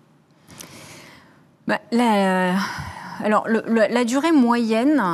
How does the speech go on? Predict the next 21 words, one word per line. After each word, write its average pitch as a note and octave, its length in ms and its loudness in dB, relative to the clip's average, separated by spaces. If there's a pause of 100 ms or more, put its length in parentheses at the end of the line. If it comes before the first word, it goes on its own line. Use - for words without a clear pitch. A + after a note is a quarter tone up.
(160)
en G3+ 120 -4
fait, - 640 -4 (400)
euh, D#3+ 840 -4
je - 120 -10
pense C4+ 240 -2
qu'elle A3 160 -4
est G#3 40 -4
souvent B3 480 -4
confondue A3+ 680 -4
avec F#3+ 280 -4
la F#3+ 100 -4
durée G#3+ 320 -6
moyenne G#3+ 500 -2
en F#3 140 -2
ehpad, G#3 480 -2
puisque, - 360 -8
euh, G#3 360 0
la E3 140 -2
majorité G3 560 -6
des F3+ 140 -4
patients F#3 480 -6